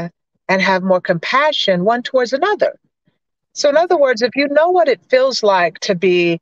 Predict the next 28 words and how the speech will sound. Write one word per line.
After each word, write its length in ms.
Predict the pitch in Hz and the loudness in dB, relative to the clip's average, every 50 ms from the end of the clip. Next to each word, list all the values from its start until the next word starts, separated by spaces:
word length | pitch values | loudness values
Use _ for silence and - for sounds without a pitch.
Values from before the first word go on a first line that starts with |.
| _ _ _ _ _ _ - | _ _ _ _ _ _ -2
angry, 840 | 196 208 226 233 226 185 180 175 170 143 127 - - - - - _ _ _ _ _ _ | 0 0 0 0 -2 -2 0 0 0 0 -2 -4 -6 -10 -16 -20 _ _ _ _ _ _
uh, 60 | - - | -4 -2
and, 260 | - 131 165 156 - | -2 -2 -4 -2 -2
and 140 | 175 170 - | -4 -4 -2
someone 360 | - - 220 214 202 185 175 | 0 0 2 2 2 2 2
has 180 | 185 170 - - | 0 -2 -2 -6
done 360 | 175 - 196 202 226 240 233 | -4 -2 0 0 0 0 -2
something 480 | 202 - - 196 180 175 - 185 170 165 | -2 -2 0 -2 -2 0 0 0 0 0
to 140 | - 190 170 | 0 0 0
make 300 | 170 180 180 175 - 185 | 2 0 0 0 -2 -2
you 80 | 175 | 0
angry, 260 | 170 180 180 170 165 170 | 0 0 0 -2 -2 0
maybe 320 | 190 208 220 214 214 190 | 0 0 0 0 0 -2
a 60 | 180 | -2
sibling, 580 | 175 - - - 220 214 190 180 156 - - - - _ _ _ _ _ _ _ _ _ _ _ _ _ | -2 -4 -4 -2 -2 -2 -2 -2 -2 -4 -4 -6 -12 _ _ _ _ _ _ _ _ _ _ _ _ _
then 380 | 180 170 202 208 202 196 196 208 | _ 0 2 2 2 2 0 0
in 180 | - 214 214 | 0 2 2
understanding 840 | 226 240 262 220 226 214 - - - - 294 302 311 285 262 226 202 175 | 2 0 0 -2 -4 -4 -4 -2 -2 0 0 0 0 0 0 0 0 0
that, 260 | 175 160 147 - - _ _ _ _ _ _ _ _ _ _ - | 0 2 2 0 -2 _ _ _ _ _ _ _ _ _ _ -4
I 220 | 202 240 285 330 339 | -2 0 0 -2 0
think 220 | - 311 285 - - | 0 -2 0 0 -2
that 100 | 226 214 | -2 0
he 160 | 214 233 220 | -2 0 0
would 140 | 196 190 175 | 0 -2 -2
hope 320 | - 214 240 233 - _ | -2 -2 -2 -2 0 _
that 100 | 220 190 | -2 0
we 160 | 190 208 196 | 0 -2 0
would 200 | 175 185 180 170 | 0 0 -2 -2